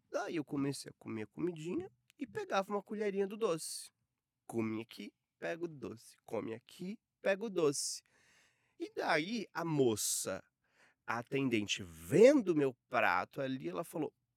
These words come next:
"Posso levar o prato?" Porque perce-, ela percebeu que eu estava comendo doce.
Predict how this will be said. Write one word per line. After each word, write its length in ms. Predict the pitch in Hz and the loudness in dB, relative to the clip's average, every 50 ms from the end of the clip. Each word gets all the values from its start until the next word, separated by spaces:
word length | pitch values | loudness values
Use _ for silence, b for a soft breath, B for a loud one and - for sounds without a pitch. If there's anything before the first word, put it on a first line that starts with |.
| _ _ _ _ _ _ | _ _ _ _ _ _
"Posso 380 | - 220 349 - - - - 156 | -2 -2 -2 -2 -4 -2 -2 0
levar 420 | 131 107 95 92 92 101 104 147 | 0 0 -2 -2 0 2 2 2
o 60 | 156 | 2
prato?" 580 | - 165 180 - 427 453 - _ _ - - - - _ _ _ _ _ _ _ _ _ - | 0 -4 -4 -4 -6 -8 -12 _ _ -20 -20 -20 -20 _ _ _ _ _ _ _ _ _ -8
Porque 240 | 143 123 - 147 | -6 -6 -4 -6
perce-, 360 | - - 160 151 147 - - - - | -6 -6 -8 -8 -8 -8 -12 -10 -10
ela 240 | 127 123 131 135 127 | -8 -8 -6 -8 -8
percebeu 800 | _ 139 131 123 117 - - - 107 104 95 101 113 143 185 208 | _ -4 -4 -2 -2 -4 -6 -6 -6 -6 -4 0 0 0 0 -2
que 100 | - 240 | -4 -6
eu 40 | |
estava 280 | 214 - - 202 190 190 | -6 -4 -2 -2 -2 -2
comendo 380 | - - 190 180 180 180 196 196 | -4 -4 -2 -2 0 0 0 -2
doce. 640 | 170 170 165 170 170 - - - - - - - | -2 0 0 -2 -2 -2 -2 -2 -2 -4 -6 -10